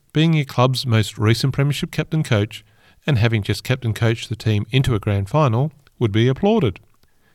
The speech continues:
If the players then elected you as captain, you would assume that the committee would support you. But the South Melbourne committee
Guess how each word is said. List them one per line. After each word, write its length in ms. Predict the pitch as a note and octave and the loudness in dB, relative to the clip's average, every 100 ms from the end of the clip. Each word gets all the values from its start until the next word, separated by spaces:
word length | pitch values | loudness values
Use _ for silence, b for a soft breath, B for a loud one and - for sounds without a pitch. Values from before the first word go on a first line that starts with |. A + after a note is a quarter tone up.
| _ | _
If 120 | - - | -4 -4
the 80 | |
players 420 | A2+ G#2+ G2+ G2+ G2 | -2 0 2 0 0
then 200 | G#2+ A2+ | 0 0
elected 400 | G#2 - F3+ C3+ | 0 2 0 -2
you 160 | G2 F#2+ | -2 -2
as 140 | - | -4
captain, 480 | - - C3+ D3+ F3 b b b b b - | -6 -4 -2 -4 -6 b b b b b 2
you 140 | D4+ | 2
would 80 | A3 | 4
assume 460 | - B2+ A2 A2+ | 0 2 2 0
that 140 | B2 B2 | -2 -8
the 80 | - | -2
committee 280 | A#2 A2 | 0 0
would 160 | G#2+ A2+ | 0 -2
support 420 | - - G2+ - | -4 -2 -2 -4
you. 160 | G2 F#2 - _ _ _ _ | -8 -8 -14 _ _ _ _
But 180 | F#3 F#3+ | 2 2
the 60 | - | 2
South 280 | - F#3+ C3+ | 2 4 2
Melbourne 220 | A2 G#2 | 0 0
committee 460 | A2 G#2 B2 B2+ | -2 -2 -2 -6